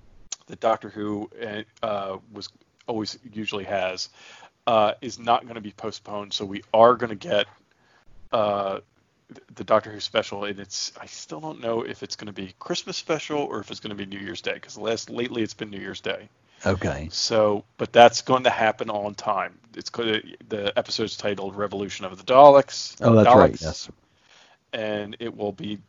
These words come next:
Speaker 1: uh, aired this holiday season 'cause they got everything done before, or at least they got all the shooting done before, before, uh, everything
Speaker 2: Oh,
Speaker 1: went
Speaker 2: you
Speaker 1: on lockdown. So that's, that's
Speaker 2: Okay.
Speaker 1: good news.
Speaker 2: Yeah.
Speaker 1: Uh, ha-, was happy
Speaker 2: Uh,
Speaker 1: to hear that.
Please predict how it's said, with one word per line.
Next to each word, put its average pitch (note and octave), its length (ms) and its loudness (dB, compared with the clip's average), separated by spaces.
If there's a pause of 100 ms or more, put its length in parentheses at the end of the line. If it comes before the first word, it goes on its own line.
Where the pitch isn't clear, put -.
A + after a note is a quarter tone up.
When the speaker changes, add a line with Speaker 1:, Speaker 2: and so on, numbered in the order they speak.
(180)
Speaker 1:
uh, G#2 200 0
aired G#2 260 -4
this G2+ 140 -10
holiday F#2 300 -4
season F#2+ 320 -12
'cause F2+ 160 -16
they F#2 80 -12
got F#2 180 -8
everything F#2 380 -12
done F2+ 360 -8
before, F#2 300 -8
or G#2 60 0
at G#2 60 -6
least A#2+ 180 -6
they A2+ 80 -4
got G#2+ 140 2
all G2 120 0
the F#2+ 120 -8
shooting G2+ 540 -8
done F2 260 -8
before, F2+ 640 -10 (800)
before, F#2+ 520 -6 (360)
uh, G2 280 -2
everything - 80 -4
Speaker 2:
Oh, A2 100 -2
Speaker 1:
went A2+ 140 -6
Speaker 2:
you G#2 120 2
Speaker 1:
on F#2+ 80 -2
lockdown. F#2 380 -4
So A2 160 -4
that's, A2 320 4
that's C#3 180 6
Speaker 2:
Okay. G2 280 0
Speaker 1:
good E2+ 80 -10
news. F#2+ 360 -14 (340)
Speaker 2:
Yeah. E2+ 400 6 (180)
Speaker 1:
Uh, G2 300 0
ha-, G2+ 200 -2
was G2+ 140 -10
happy G#2+ 140 0
Speaker 2:
Uh, A2 120 6
Speaker 1:
to - 260 -8
hear G2 160 -10
that. G2+ 220 -4